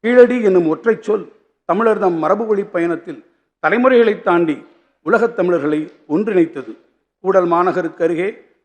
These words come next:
வைகைக் கரையில் சங்ககாலத்தில் செழித்து வளர்ந்த நகர நாகரிகத்தினை தொல்லியல் அகழ்வாராய்ச்சி மூலம் வெளிக்கொணர்ந்ததை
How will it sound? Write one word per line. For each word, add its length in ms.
வைகைக் 300
கரையில் 340
சங்ககாலத்தில் 760
செழித்து 400
வளர்ந்த 400
நகர 280
நாகரிகத்தினை 800
தொல்லியல் 440
அகழ்வாராய்ச்சி 640
மூலம் 320
வெளிக்கொணர்ந்ததை 640